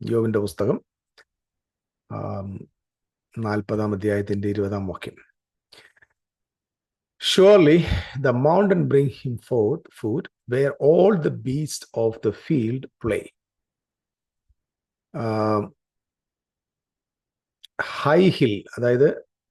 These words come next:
ആ, അവിടെ കൊടുത്തിരിക്കുന്ന ഒരു, ഒരു, ഒരു പദം എന്ന് പറയുന്നത് സ്റ്റീപ്പ് മൗണ്ടൻ എന്നുള്ള അർത്ഥമാണ്. സ്റ്റീപ്പ് മൗണ്ടൻ, അതായത് വളരെ ചെങ്കുത്തായ കുന്ന് എന്നൊരർത്ഥത്തിൽ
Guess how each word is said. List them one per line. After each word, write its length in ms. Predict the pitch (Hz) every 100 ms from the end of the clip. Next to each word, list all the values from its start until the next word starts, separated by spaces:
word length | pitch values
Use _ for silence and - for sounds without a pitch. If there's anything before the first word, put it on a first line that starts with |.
| _ _ _ _ _ _ _ _ _ _ _ - -
ആ, 340 | 123 120 117 - _
അവിടെ 200 | 127 165
കൊടുത്തിരിക്കുന്ന 480 | 170 147 131 127 127
ഒരു, 200 | 123 131
ഒരു, 240 | - 127 117
ഒരു 140 | 123
പദം 280 | 117 117 120
എന്ന് 120 | 123
പറയുന്നത് 420 | 110 104 107 135 - _ _ _ _ _
സ്റ്റീപ്പ് 680 | - - - 208 220 190 -
മൗണ്ടൻ 500 | 139 131 135 131 -
എന്നുള്ള 200 | 117 104
അർത്ഥമാണ്. 300 | 92 104 98
സ്റ്റീപ്പ് 340 | - 151 170
മൗണ്ടൻ, 320 | 120 104 98 104
അതായത് 360 | 123 156 - _ _ _ _ _ _ _ _ _ _ _ - _ _ -
വളരെ 400 | 127 127 151 - _ _ _ -
ചെങ്കുത്തായ 760 | - 135 143 165 147 147 143 127 - _ _ _
കുന്ന് 360 | - 139 135 104 - _ _
എന്നൊരർത്ഥത്തിൽ 760 | 113 113 107 95 - 104 226 -